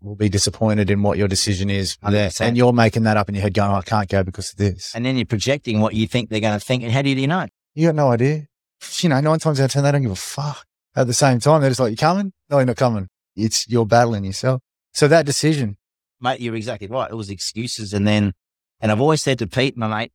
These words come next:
Speaker 2: Peter, that if you do an Ironman, mate, I'll come and help you. So after his helicopter crash, he can't run properly. He can, you know, can walk and do all this stuff. There's no way he's running a marathon. So I'm like, "Maybe we can put you in a racing wheelchair."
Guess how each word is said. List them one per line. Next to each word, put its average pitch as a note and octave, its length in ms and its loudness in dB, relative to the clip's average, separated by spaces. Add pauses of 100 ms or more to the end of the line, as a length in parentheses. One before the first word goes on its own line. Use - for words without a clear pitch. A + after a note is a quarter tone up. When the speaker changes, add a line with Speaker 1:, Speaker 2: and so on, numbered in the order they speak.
Speaker 2:
Peter, A#2 320 -2 (400)
that A2+ 240 -2 (100)
if - 80 -10
you D3+ 80 4
do C#3 100 2
an B2 60 0
Ironman, A#2 420 0
mate, G#2+ 180 2
I'll G2+ 280 0
come F#2 160 -6
and F2+ 80 -6
help D#2+ 180 -8
you. D2 80 -14
So G2+ 400 -6
after A2 280 -2
his F#2+ 100 -2
helicopter G2+ 460 -6
crash, - 480 -2 (300)
he A#2+ 120 2
can't G2+ 320 0
run G2+ 240 -4
properly. E2+ 340 -6
He G2+ 180 -2
can, A2+ 420 -2
you C3+ 120 -2
know, G2 60 0
can F#2+ 160 0
walk G#2 320 2
and G2+ 100 0
do G#2+ 80 2
all G2 120 -2
this G2 100 -6
stuff. F#2+ 200 -4
There's G#2 140 -10
no A#2 160 0
way G2 200 0
he's F2 140 -8
running F2+ 260 -6
a - 40 -10
marathon. F2 480 -8 (360)
So G2+ 180 -6
I'm G2 60 -8
like, G2+ 180 -4
"Maybe D3+ 300 -2
we C#3+ 100 0
can B2 140 -2
put B2+ 160 -2
you A#2 120 0
in G2+ 80 2
a F#2 80 0
racing G2 460 -2
wheelchair." A#2 540 0